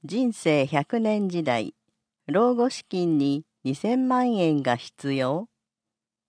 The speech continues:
現代日本が抱えるお金の問題に、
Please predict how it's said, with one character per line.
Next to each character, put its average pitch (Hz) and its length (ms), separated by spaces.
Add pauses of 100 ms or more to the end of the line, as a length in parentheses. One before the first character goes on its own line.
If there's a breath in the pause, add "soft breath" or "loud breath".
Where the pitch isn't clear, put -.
(200)
現 226 340
代 226 260
日 226 200
本 233 260
が 165 160
抱 160 420
え 160 100
る 151 220
お 131 120
金 208 320
の 190 140
問 175 320
題 160 260
に、 147 300